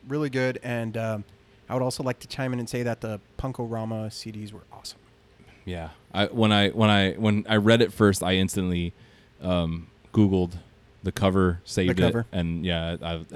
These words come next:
Speaker 2: it's like, man, I totally remember that.
Speaker 1: Yeah, me too. I still have, like, I don't have any of the Punk-O-Ramas.
Speaker 2: Mm-hmm.
Speaker 1: Those are long gone, but I do have some of the Give 'Em the Boot,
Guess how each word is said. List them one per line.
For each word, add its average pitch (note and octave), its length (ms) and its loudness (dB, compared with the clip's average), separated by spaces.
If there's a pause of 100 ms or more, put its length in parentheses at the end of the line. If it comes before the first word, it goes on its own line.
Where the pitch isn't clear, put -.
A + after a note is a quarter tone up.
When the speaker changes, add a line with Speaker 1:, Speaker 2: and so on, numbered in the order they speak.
Speaker 2:
it's - 140 -10
like, D#2+ 200 -10
man, F2+ 300 -4
I F2+ 80 -2
totally G#2 340 4
remember G#2+ 480 8
that. D#2+ 220 -2 (240)
Speaker 1:
Yeah, B2 220 0
me A#2 160 -2
too. A#2+ 340 -4
I C3+ 80 -2
still A3 260 4
have, D3 360 4
like, A#2+ 420 2
I C3 80 -2
don't E3+ 140 6
have F#3 160 4
any E3+ 140 4
of C#3 60 2
the B2+ 60 2
Punk-O-Ramas. C3 800 -2 (120)
Speaker 2:
Mm-hmm. F#2+ 220 -2 (300)
Speaker 1:
Those C3 140 -6
are B2 80 2
long A#2 360 0
gone, A2+ 400 -2
but A#2 140 2
I A#2 80 4
do C3 220 2
have C3 180 2
some C3+ 180 -2
of A#2+ 60 0
the A#2 80 0
Give A2+ 180 -4
'Em A#2 140 2
the A2+ 80 -2
Boot, A#2+ 300 0